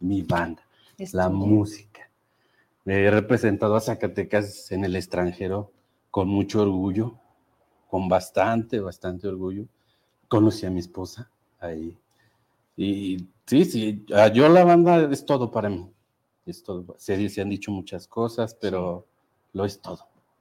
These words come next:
Speaker 2: ¿Y, y hoy qué, qué, qué piensas que está sucediendo? O sea, más allá de,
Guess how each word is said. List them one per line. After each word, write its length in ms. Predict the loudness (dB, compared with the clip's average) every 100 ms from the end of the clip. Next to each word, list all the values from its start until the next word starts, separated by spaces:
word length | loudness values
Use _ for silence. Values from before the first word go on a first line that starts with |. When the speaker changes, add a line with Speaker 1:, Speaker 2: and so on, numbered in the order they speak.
| _ -20 -10
Speaker 2:
¿Y, 220 | -8 -4
y 120 | 0 0
hoy 300 | 0 0 -2
qué, 240 | -2 -4
qué, 320 | -4 -6 -6 -6
qué 160 | -8
piensas 500 | -4 -2 -2 -4 -8
que 80 | -10
está 280 | -10 -10 -10
sucediendo? 760 | -10 -12 -10 -8 -10 -10 -12
O 40 | -6
sea, 140 | -4
más 280 | -2 -2 -2
allá 260 | -2 -2 -2
de, 280 | -2 -6